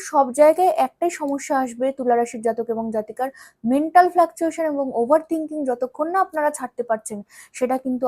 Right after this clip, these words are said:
আপনাদের ম্যারিড লাইফ, আপনাদের লাভ রিলেশন, আপনাদের বিদ্যাভাব, আপনাদের ভাগ্য all over সবার ওপর কিন্তু একটা প্রভাব, একটা নেগেটিভ ইম্প্যাক্ট কিন্তু ফেলবে। তাই এই সময় নিজেদের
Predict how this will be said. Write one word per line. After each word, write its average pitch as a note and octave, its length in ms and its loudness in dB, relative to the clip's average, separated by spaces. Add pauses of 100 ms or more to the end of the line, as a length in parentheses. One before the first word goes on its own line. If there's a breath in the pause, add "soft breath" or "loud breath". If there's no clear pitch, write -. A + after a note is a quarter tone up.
আপনাদের G#3+ 380 -6
ম্যারিড C4+ 340 2
লাইফ, D#4+ 160 6 (120)
আপনাদের G3+ 360 -8
লাভ C#4 120 4 (120)
রিলেশন, D4+ 320 -2
আপনাদের G#3+ 440 -4
বিদ্যাভাব, D4 420 2
আপনাদের A3+ 360 -6 (100)
ভাগ্য A#3+ 180 -6 (460 loud breath)
all C#4 180 6
over F#4 160 6 (120)
সবার C#4 320 4
ওপর D4 140 2 (100)
কিন্তু C#4+ 260 -4
একটা E4+ 160 0 (400 loud breath)
প্রভাব, D4 280 6 (100)
একটা - 140 -4 (120)
নেগেটিভ C#4+ 280 0 (140)
ইম্প্যাক্ট C#4+ 360 -2
কিন্তু C#4 280 -4
ফেলবে। G#3+ 320 -2
তাই A#3 120 -2 (220)
এই E4+ 100 4 (140)
সময় D4+ 320 0 (120)
নিজেদের A#3+ 320 0